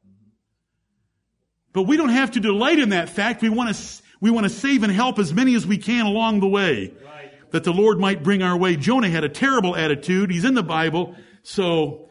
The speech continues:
Speaker 1: there's comfort in the little book of Jonah sometimes, but we want to be different than Jonah. Crush your liberty, if it might hinder the truth. Their conscience rules. Do you all understand that?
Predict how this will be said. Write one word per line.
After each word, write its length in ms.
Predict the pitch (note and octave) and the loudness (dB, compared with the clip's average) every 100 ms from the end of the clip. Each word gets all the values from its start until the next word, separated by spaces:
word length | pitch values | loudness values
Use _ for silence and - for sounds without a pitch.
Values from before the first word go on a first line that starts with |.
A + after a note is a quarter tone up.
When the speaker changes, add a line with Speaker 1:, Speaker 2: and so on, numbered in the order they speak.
| _ | _
Speaker 1:
there's 180 | E3+ F3 | -4 -4
comfort 520 | F3 G3+ E3+ C#3 A#2+ - | -2 -2 0 -2 -4 -8
in 80 | C#3+ | -6
the 60 | C#3+ | -4
little 180 | D3+ | -2
book 200 | C#3+ D3 | -2 -4
of 80 | C#3+ | -4
Jonah 320 | B2 D3+ C#3+ | -2 -2 -2
sometimes, 760 | C3+ D#3+ C#3+ D3+ D3 D#3+ F3 - - - _ | -2 -4 -6 -6 -4 -4 -4 -8 -20 -20 _
but 100 | D3+ | -4
we 160 | D#3 G3 | 0 2
want 160 | F3+ | 2
to 60 | F3 | 0
be 100 | E3 | 0
different 380 | C3 F3+ D#3 C#3 | 0 -2 -2 -2
than 180 | C3+ A#2+ | -4 -2
Jonah. 420 | C3+ B2 G2+ D#2 - _ _ _ _ _ _ _ _ _ - _ _ | -2 -2 -6 -12 -20 _ _ _ _ _ _ _ _ _ -20 _ _
Crush 380 | - A#3+ B3 A#3+ | -8 -2 0 0
your 120 | A3+ | 2
liberty, 440 | G3+ G#3 E3+ A#2 - - _ _ - - | 4 4 2 0 -6 -20 _ _ -20 -8
if 160 | F#3 | -4
it 120 | E3+ E3+ | -2 0
might 180 | G3+ | 0
hinder 220 | E3 G#3 G3 | 2 2 2
the 100 | E3+ | 0
truth. 460 | - G#3 C3+ - - | 0 0 0 -4 -16
Their 280 | B2 F#3 A#3+ | -4 0 0
conscience 580 | - A#3 A3+ A3 F#3+ F3 | -2 -4 -2 -2 -4 -2
rules. 540 | F#3+ A3 D3+ G#2+ G2+ - _ _ _ | 0 2 0 -2 -10 -20 _ _ _
Do 80 | D3+ | -4
you 120 | F3+ | -2
all 240 | F#3 A3 A3 | 0 0 0
understand 560 | G#3+ G#3 - G#3+ A3 | 0 -2 -2 -2 0
that? 300 | G#3+ A3+ A3+ | 0 -2 -4